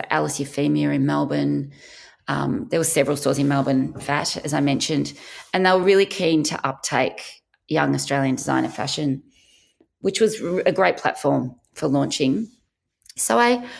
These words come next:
wholesaled for a few years, and then I thought, "Well, is this a business? I don't have any staff. I'm still working out of my bedroom." You know,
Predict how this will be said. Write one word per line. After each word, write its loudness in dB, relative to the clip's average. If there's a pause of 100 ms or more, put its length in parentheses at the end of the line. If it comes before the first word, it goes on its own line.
(140)
wholesaled 0
for 0
a -6
few 0
years, 2
and 4
then 4 (1300)
I 2
thought, 6
"Well, 6 (880)
is 0
this 4
a 2
business? 2 (400)
I 0
don't 4
have 4
any 2
staff. 0 (300)
I'm 0
still 2
working 4
out 4
of 2
my 2
bedroom." 0 (500)
You 4
know, 4